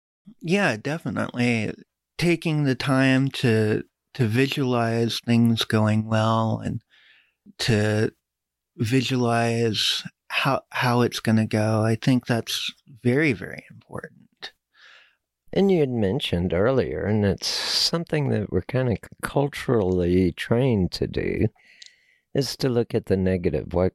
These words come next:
Speaker 2: can go wrong. And if you find yourself in that pattern, try something new.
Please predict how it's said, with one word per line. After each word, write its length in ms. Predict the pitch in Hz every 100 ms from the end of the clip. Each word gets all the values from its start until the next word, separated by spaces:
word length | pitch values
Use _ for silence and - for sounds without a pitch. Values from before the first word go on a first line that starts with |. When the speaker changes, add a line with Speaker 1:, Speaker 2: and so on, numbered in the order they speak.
| -
Speaker 2:
can 160 | 101
go 200 | 92 87
wrong. 500 | 80 78 73 67 50 - _ _ - _ _ _ _ _ _ _ _ _ -
And 600 | 107 104 104 101 95 - - -
if 240 | - -
you 140 | 113 104 - - _ _ _
find 320 | 139 120 127 123
yourself 560 | 101 - 101 92 -
in 80 | 87
that 260 | 82 57 -
pattern, 560 | 160 190 135 90 98 - _ _ _ _ _ _ _ _ _ _ -
try 260 | - 170
something 520 | - - 175 - 151
new. 300 | 135 - 123